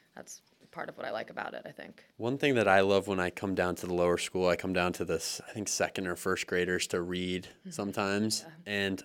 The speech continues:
Speaker 2: I just love the little tricks that the teachers,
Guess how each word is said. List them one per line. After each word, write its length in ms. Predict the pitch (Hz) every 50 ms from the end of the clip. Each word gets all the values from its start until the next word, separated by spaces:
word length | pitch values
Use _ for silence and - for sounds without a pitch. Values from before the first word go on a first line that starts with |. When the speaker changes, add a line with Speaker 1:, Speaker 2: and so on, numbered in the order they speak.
| -
Speaker 2:
I 100 | 101 104
just 220 | 101 110 104 - 107
love 340 | 104 104 107 104 101 98
the 100 | 95 101
little 320 | 95 98 101 95 98 92 - - - _ _ -
tricks 540 | - - - - 107 98 - - - - -
that 220 | - 90 85 -
the 80 | - 90
teachers, 880 | - - - 95 92 - - 95 87 85 85 82 - - - - -